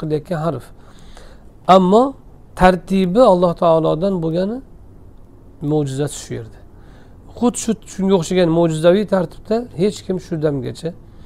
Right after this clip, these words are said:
birorta bir asar yarata olgan emas. Qancha urinib ham Qur'oni Karim ana shu jihatdan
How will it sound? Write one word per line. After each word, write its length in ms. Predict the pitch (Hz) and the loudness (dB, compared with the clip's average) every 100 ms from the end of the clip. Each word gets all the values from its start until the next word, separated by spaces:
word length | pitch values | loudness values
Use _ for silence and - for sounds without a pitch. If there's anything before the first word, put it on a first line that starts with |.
| - - - - - - | -20 -20 -20 -20 -20 -14
birorta 440 | 131 139 127 110 135 | -4 -2 -2 -4 -6
bir 100 | 139 151 - - - - - - - | -6 -8 -16 -20 -20 -20 -20 -16 -14
asar 240 | - 151 | -10 -8
yarata 320 | 139 127 123 135 | -6 -8 -8 -8
olgan 200 | 120 127 | -8 -6
emas. 140 | 185 - | -8 -8
Qancha 260 | - 165 - 143 | -8 -8 -8 -8
urinib 300 | 135 120 113 | -6 -8 -10
ham 200 | 156 214 - - - - - - | -10 -10 -12 -20 -20 -20 -20 -10
Qur'oni 320 | 135 131 127 135 | -8 -6 -6 -6
Karim 240 | 131 185 226 - - - - - - | -6 -6 -10 -18 -20 -20 -20 -16 -8
ana 140 | 175 | -8
shu 100 | 170 165 | -6 -6
jihatdan 400 | 135 123 - 147 | -6 -8 -8 -12